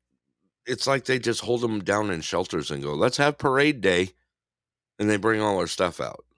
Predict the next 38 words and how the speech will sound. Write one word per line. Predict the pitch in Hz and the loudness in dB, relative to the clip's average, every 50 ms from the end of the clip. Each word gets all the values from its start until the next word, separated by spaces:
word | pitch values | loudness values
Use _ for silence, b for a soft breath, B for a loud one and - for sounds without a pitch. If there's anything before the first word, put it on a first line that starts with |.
| _ _ _ _ _ _ _ _ _ - | _ _ _ _ _ _ _ _ _ -12
to, | - 76 73 71 69 - - - | -8 -6 -6 -6 -6 -8 -12 -14
to | - - 69 69 67 64 | -12 -10 -8 -8 -8 -8
show | 58 - - 117 147 | -10 -8 -6 -4 -4
the | 135 101 90 | -4 -6 -8
people | - - 139 143 113 95 - - | -8 -8 -6 -2 -2 -2 -2 -2
what | 95 95 - | -4 -4 -4
they | - 80 76 | -4 -6 -4
have. | 76 92 92 78 73 - - _ _ _ _ _ _ _ _ _ _ _ _ _ _ _ _ - | -4 -4 -6 -6 -8 -14 -16 _ _ _ _ _ _ _ _ _ _ _ _ _ _ _ _ -8
And, | 85 90 85 82 82 76 - 80 | -4 -2 -2 -2 -2 -4 -4 -2
uh, | 78 71 69 71 67 53 - - _ _ _ _ _ _ _ _ _ _ - | -2 0 0 -2 -4 -6 -8 -14 _ _ _ _ _ _ _ _ _ _ -12
I | - 120 | -8 -8
was | 151 160 - | -8 -8 -8
just | - 160 139 - | -10 -10 -8 -6
thinking | - 143 156 170 170 151 | -4 -4 -4 -4 -4 -8
about | 123 101 92 85 82 - | -8 -8 -10 -10 -8 -6
that. | - 78 76 - - | -6 -6 -6 -8 -8
They, | 95 110 135 143 - - 60 50 - _ _ _ _ - | -6 -6 -6 -6 -8 -12 -16 -20 -20 _ _ _ _ -4
they've | - 110 135 - | -2 -2 0 0
been | - 135 123 | 0 0 0
doing | 113 113 110 110 104 | 2 0 0 2 2
that | 104 104 110 107 - | 0 -2 -2 -2 -4
a | - 78 | -4 -4
lot | 67 65 69 85 120 - - - - | -2 -2 2 2 2 2 2 -2 -6
lately. | 60 60 - - - - - - - - _ _ _ _ _ _ _ _ - | -10 -10 -12 -14 -18 -18 -18 -20 -20 -20 _ _ _ _ _ _ _ _ 0
They | - 90 | 0 2
did | 85 101 113 113 | 4 4 4 6
it | 117 120 | 4 2
a | |
few | 107 - 120 120 | 2 0 -2 0
months | 110 98 80 78 71 - | 2 2 0 0 0 -4
ago | 60 60 62 62 71 | -6 -6 -4 -4 -2
when | 73 73 69 69 67 | -2 -2 -2 -4 -4
you | 67 69 69 | -4 -4 -4
and | 65 65 65 | -4 -4 -4
I | 65 65 - - _ _ _ _ _ _ _ _ - | -4 -6 -6 -10 _ _ _ _ _ _ _ _ -6
kinda | - 78 71 69 | -6 -6 -6 -6
broke | 62 64 67 65 - - | -6 -6 -6 -6 -6 -4
that, | - 58 60 58 - | -4 -2 -2 -4 -6